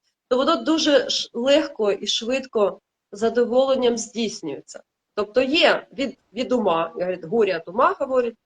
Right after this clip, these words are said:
а є все ж таки почути, хто я, чого я хочу насправді,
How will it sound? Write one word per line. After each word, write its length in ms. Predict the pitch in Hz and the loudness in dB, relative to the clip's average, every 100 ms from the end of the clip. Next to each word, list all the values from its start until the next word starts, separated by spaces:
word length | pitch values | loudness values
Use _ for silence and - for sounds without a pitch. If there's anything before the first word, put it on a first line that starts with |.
| _ _ _ _ _ - | _ _ _ _ _ 0
а 160 | 202 | 2
є 240 | 202 220 403 | 2 0 -4
все 220 | - 320 | -2 -4
ж 100 | - | -4
таки 200 | 285 285 | -6 -6
почути, 680 | 277 277 - 359 330 196 185 | -6 -2 0 0 0 0 -2
хто 400 | - - 339 415 | -10 -6 0 2
я, 180 | 359 190 | 2 0
чого 380 | - 247 233 240 | -2 -6 2 2
я 100 | 233 | 2
хочу 600 | - 269 302 311 262 220 | -2 0 0 0 -2 -2
насправді, 800 | 208 - 208 208 196 175 156 | -2 -4 2 2 2 -2 -8